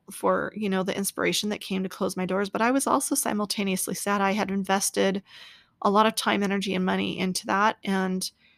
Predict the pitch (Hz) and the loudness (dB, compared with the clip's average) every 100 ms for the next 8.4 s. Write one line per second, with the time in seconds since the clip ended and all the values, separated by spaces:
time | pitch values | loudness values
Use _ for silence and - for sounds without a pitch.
0 | _ _ _ _ _ 220 214 196 - - | _ _ _ _ _ 2 4 4 0 -2
1 | _ _ - 220 - 247 247 - - - | _ _ 0 2 2 2 2 -4 -8 -20
2 | _ _ _ _ _ _ 214 208 214 226 | _ _ _ _ _ _ 0 2 4 4
3 | 233 226 - 233 - 208 208 220 202 190 | 2 0 0 -2 2 2 2 0 0 -2
4 | - 202 202 - - - _ - 226 196 | -4 -4 -2 -4 -8 -12 _ -4 0 0
5 | 185 - 240 240 214 208 202 202 - 226 | 0 0 0 0 2 2 2 2 4 4
6 | 208 208 202 202 202 196 202 196 196 196 | 4 0 0 0 0 2 2 0 0 0
7 | 190 190 190 185 190 190 - 208 190 175 | 0 0 0 -2 -2 0 -2 -2 0 0
8 | 185 190 196 - | 0 0 0 -2